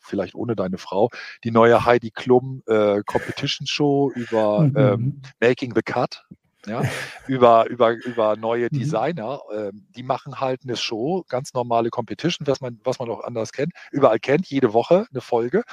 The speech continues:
Speaker 1: Und in dem Moment, der, der, das Siegerdress, so den Siegerdress kannst du dann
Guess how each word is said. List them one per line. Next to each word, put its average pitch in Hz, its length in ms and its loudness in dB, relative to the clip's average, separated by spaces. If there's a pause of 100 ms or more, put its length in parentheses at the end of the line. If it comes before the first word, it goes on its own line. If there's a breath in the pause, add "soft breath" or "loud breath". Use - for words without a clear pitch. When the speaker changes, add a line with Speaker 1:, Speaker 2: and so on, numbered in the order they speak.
(260 loud breath)
Speaker 1:
Und 127 100 -4
in 123 80 -4
dem 120 140 0
Moment, 135 400 -4
der, 123 140 0
der, 117 180 4
das - 540 -6
Siegerdress, 156 1000 2
so 156 80 -2 (100)
den 127 140 0
Siegerdress 143 520 2
kannst - 240 -2
du 147 60 -6
dann 143 140 -6